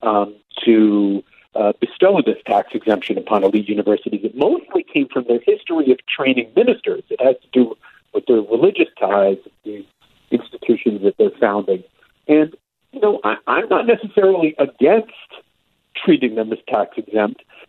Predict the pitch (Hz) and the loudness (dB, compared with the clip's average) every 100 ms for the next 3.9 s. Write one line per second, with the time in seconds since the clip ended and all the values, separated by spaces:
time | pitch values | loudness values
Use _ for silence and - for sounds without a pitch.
0 | _ _ - 131 156 151 415 - 392 - | _ _ -4 -4 -2 -2 2 2 0 -2
1 | - 226 208 190 175 156 - - 165 - | 0 0 2 0 0 -2 -2 -2 -2 -2
2 | - - 151 147 - 139 139 139 143 143 | -10 0 0 0 -2 2 4 4 4 2
3 | - _ _ - 160 - 143 143 | -2 _ _ -8 -4 0 0 0